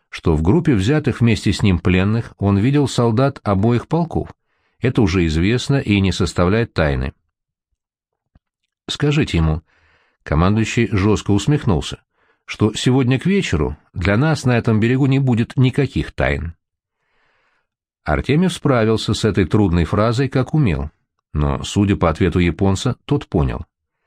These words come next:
«Мы потерпели неудачу на этом берегу», хладнокровно сказал он. «И на том потерпите», сказал командующий. «Пусть ответит, какие потери понёс его полк после переправы».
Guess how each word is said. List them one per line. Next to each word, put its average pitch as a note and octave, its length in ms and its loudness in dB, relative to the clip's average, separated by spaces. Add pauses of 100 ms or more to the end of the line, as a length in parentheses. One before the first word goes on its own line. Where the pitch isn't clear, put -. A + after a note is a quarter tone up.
(760)
«Мы D#3+ 380 0
потерпели D3+ 640 2
неудачу B2+ 680 0
на B2+ 260 0
этом B2 280 0
берегу», G2+ 480 -2 (180)
хладнокровно F#2+ 600 0
сказал G#2+ 400 -2
он. D#2 220 -4 (600)
«И F3 120 2
на F3+ 160 0
том E2+ 240 0
потерпите», D2+ 680 -2
сказал D2 320 -2
командующий. C#2+ 680 -2 (760)
«Пусть F#3+ 240 0
ответит, A2 540 -2 (120)
какие E3+ 360 0
потери C3 480 0
понёс F2+ 420 0
его F2 200 2
полк D3 360 -2
после B2+ 320 0
переправы». E2 600 -2